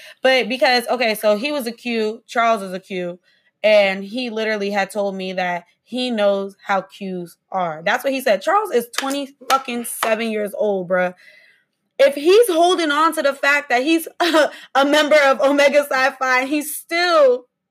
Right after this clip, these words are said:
using that stereotypical Q personality,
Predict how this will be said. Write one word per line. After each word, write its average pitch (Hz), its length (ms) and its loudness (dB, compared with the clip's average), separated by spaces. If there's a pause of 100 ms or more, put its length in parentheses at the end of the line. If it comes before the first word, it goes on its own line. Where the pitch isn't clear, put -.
(540)
using 277 460 -4
that 226 340 0 (180)
stereotypical 262 1080 0 (300)
Q 277 360 -4
personality, 262 840 -6